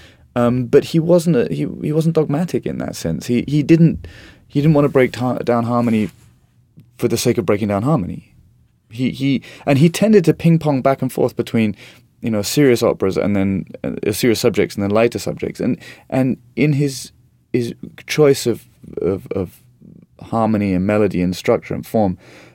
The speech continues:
um, you get the sense that he was a,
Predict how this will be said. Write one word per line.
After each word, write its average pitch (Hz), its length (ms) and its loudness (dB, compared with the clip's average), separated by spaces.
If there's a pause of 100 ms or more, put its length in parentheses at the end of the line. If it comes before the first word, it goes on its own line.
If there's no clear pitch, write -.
(180)
um, 110 320 -2 (200)
you 143 260 -2
get 165 180 2
the 165 80 2
sense 143 240 -2
that 131 140 -4
he 143 120 -2
was 135 220 0
a, 123 260 2